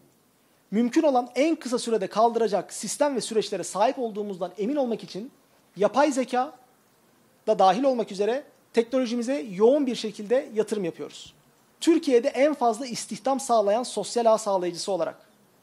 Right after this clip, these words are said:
ve aynı şekilde yerelleşme konusuna en fazla yatırım sa-, yatırım yapan sosyal ağ sağlayıcısı olarak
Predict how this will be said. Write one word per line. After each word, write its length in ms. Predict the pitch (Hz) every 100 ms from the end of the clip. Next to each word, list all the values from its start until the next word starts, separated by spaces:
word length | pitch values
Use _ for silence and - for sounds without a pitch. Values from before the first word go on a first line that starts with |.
| 180
ve 80 | 202
aynı 240 | 254 277
şekilde 440 | 226 - 165 156 - _ _ _
yerelleşme 560 | 180 196 214 233 - 302
konusuna 360 | 269 220 214
en 260 | 208 262 302
fazla 320 | 262 220 202
yatırım 340 | 190 196 254
sa-, 240 | 240 226 226 196
yatırım 300 | 190 254 277
yapan 220 | 226 185
sosyal 360 | - 185 233 233
ağ 120 | 240
sağlayıcısı 480 | 208 196 175 160 233
olarak 360 | 170 131 -